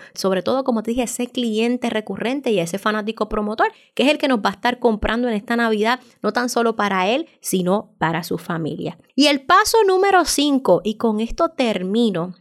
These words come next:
este podcast, esta estrategia que utilicé para e-compresarios me ayudó muchísimo y lo quiero compartir con ustedes. Y es una estrategia de engagement plus remercadeo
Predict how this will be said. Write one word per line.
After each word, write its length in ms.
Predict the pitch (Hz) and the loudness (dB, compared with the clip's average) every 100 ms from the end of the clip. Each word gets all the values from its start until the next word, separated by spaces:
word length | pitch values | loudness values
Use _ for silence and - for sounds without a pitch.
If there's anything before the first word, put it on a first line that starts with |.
| _ - | _ -2
este 300 | 208 - 285 | -2 0 2
podcast, 560 | 202 170 - 170 170 - | 2 2 -2 -4 -4 -2
esta 260 | 226 226 | -2 -2
estrategia 640 | 349 - 320 311 302 294 294 | -4 0 0 0 -2 -2 0
que 160 | 254 | 2
utilicé 500 | 254 254 262 254 - | 2 2 -2 0 -2
para 280 | 226 220 214 | 0 0 2
e-compresarios 1000 | 202 - 247 240 277 - 214 185 190 - - - _ _ | 0 2 0 2 -2 0 -2 0 -2 -4 -18 -20 _ _
me 460 | 214 240 254 269 269 | 0 4 6 6 4
ayudó 300 | 262 269 277 | 4 4 4
muchísimo 840 | 427 453 349 277 - 208 196 196 - | 2 2 2 2 2 2 2 0 0
y 140 | 302 | 0
lo 160 | 311 302 | 2 2
quiero 340 | 277 277 294 | -2 -4 -2
compartir 720 | 285 262 254 247 240 - 226 | 0 0 0 -2 -2 -6 -6
con 220 | - 185 175 | -4 -4 -4
ustedes. 560 | 175 170 151 - - - _ _ | -8 -2 -2 -2 -10 -18 _ _
Y 220 | 262 311 | 2 4
es 320 | 349 262 262 | 4 2 0
una 200 | 254 269 | 0 0
estrategia 720 | 285 - 320 330 330 277 262 - | -4 -2 0 4 4 2 0 0
de 240 | 190 226 | 0 2
engagement 1080 | 220 220 247 285 359 - 254 233 233 269 262 _ _ | 2 2 2 4 2 0 2 2 2 0 -6 _ _
plus 560 | 302 339 285 269 262 - | 4 6 6 4 0 -6
remercadeo 1400 | 190 208 196 196 185 180 185 180 190 254 302 330 339 | -2 0 2 2 0 -2 -2 2 4 4 6 4 2